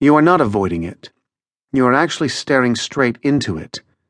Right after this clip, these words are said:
Rather than getting caught in the emotion without any self-awareness, you are inquiring and then feeling what is there. As you get better at it, you will realize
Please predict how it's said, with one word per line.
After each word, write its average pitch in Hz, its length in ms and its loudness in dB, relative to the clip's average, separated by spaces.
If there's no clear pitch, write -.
Rather 208 240 4
than 240 160 4
getting 170 300 4
caught 165 360 2
in 117 120 0
the 113 80 0
emotion 113 480 0
without 120 280 0
any 139 200 4
self-awareness, 104 880 -2
you 147 140 4
are 143 140 4
inquiring 131 600 2
and 127 120 0
then 127 180 0
feeling 160 520 0
what 110 140 2
is 117 140 -2
there. 127 420 -4
As 110 120 -4
you 110 80 -2
get 101 180 -4
better 123 300 0
at 85 180 -8
it, 135 140 -8
you 127 100 -2
will 104 140 0
realize 113 460 2